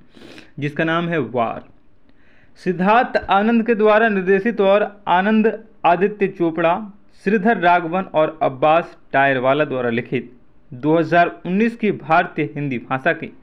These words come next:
एक्शन थ्रिलर फिल्म है, जिसका नाम है वॉर। अगर आप ऋतिक रोशन और टाइगर श्रॉफ के फैंस हैं, तो इस वीडियो को लाइक कर दीजिएगा और दोस्तों के साथ इस वीडियो को शेयर कर दीजिएगा।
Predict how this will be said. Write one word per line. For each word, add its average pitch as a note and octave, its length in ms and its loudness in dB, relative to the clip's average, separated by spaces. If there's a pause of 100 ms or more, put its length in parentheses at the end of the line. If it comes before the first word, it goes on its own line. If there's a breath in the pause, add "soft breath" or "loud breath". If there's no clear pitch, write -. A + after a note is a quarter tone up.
(160)
एक्शन F3+ 380 -4 (140)
थ्रिलर C3+ 300 0 (140)
फिल्म A#2 180 -8
है, - 160 -14 (460)
जिसका C3+ 300 -4
नाम D3+ 240 -2
है A2+ 200 -4 (480)
वॉर। A2+ 440 -6 (1500 soft breath)
अगर F3 300 2
आप A#3 340 2 (640)
ऋतिक D#3+ 420 -2
रोशन A3+ 300 2
और A#3 340 2
टाइगर F3+ 340 4
श्रॉफ G3+ 500 0
के F#3 100 -2
फैंस B2 400 -6
हैं, D3 140 -10 (440)
तो D#3+ 40 -2
इस D#3+ 160 -4
वीडियो G#3 200 0
को G#3+ 120 4
लाइक F3 320 2
कर E3 100 0
दीजिएगा D3+ 440 -6 (400)
और C3 100 -4
दोस्तों D#3+ 320 -2
के F#3+ 120 0
साथ E3 300 0
इस D#3 60 -12 (100)
वीडियो C3 200 -2
को D#3+ 140 -4
शेयर A#2+ 280 -4
कर - 120 -8
दीजिएगा। - 400 -20